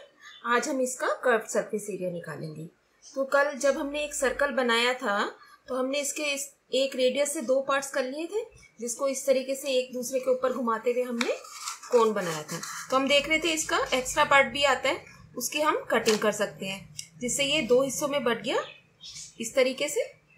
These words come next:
ये मैंने इसके दो हिस्से कर लिए। अब मैं इससे दो कोन बना सकती हूँ। अब देखिए आपको क्या करना है, ये जो part मेरे को मिला है, ये line,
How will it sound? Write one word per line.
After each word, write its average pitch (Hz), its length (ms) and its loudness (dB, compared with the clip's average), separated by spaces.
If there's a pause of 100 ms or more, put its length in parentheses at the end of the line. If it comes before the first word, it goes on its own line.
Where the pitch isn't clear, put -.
(260)
ये 226 120 2
मैंने 240 220 4
इसके 254 240 0
दो 240 180 4
हिस्से 247 240 -2
कर 254 140 -2
लिए। 247 180 -4
अब 247 200 0
मैं 269 220 4
इससे 349 380 -2
दो 240 220 8
कोन 240 260 4
बना 180 220 -2
सकती - 340 -12
हूँ। 175 140 -10 (600)
अब 262 120 2
देखिए 208 380 0
आपको 196 240 -2
क्या 262 200 -2
करना 220 300 -2
है, 427 220 -2 (600)
ये 294 260 2
जो 403 140 2
part 269 400 4
मेरे 254 120 6
को 247 100 4
मिला 208 240 2
है, 185 100 2
ये 220 220 4
line, 165 340 0